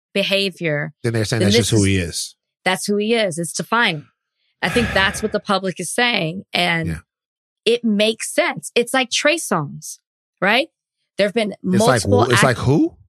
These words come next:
Speaker 1: Well, Trey Songz in the sense that there have been multiple accusations against him. Some have been dropped. What I'm just saying is
Speaker 2: Yeah.
Speaker 1: it comes to a point where it's like, okay, are people just talking or,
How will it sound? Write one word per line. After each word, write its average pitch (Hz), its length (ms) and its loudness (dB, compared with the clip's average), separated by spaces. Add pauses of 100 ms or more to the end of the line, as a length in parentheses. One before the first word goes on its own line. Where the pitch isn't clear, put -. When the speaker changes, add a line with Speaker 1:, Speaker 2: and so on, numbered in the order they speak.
(480)
Speaker 1:
Well, 220 100 -2
Trey 269 260 0
Songz 226 400 -2
in 214 80 0
the 202 80 -4
sense - 360 -2
that 196 140 -2
there 202 100 2
have 185 80 -4
been 202 180 0
multiple 190 720 0
accusations 185 840 -2
against 190 400 -2
him. 156 160 -4
Some 196 320 -2
have 196 180 -2
been 175 140 -2
dropped. 196 240 -2
What 208 100 2
I'm 202 80 -4
just - 200 -6
saying 233 320 2
is 180 200 -2 (180)
Speaker 2:
Yeah. - 100 0
Speaker 1:
it 196 60 0
comes 226 220 0
to 202 60 0
a 190 40 0
point 214 280 -2
where 202 100 0
it's 196 180 -2
like, 170 280 0 (360)
okay, 220 300 2
are 214 220 0
people 302 260 -4
just 294 240 -4
talking 330 540 -2
or, 214 500 0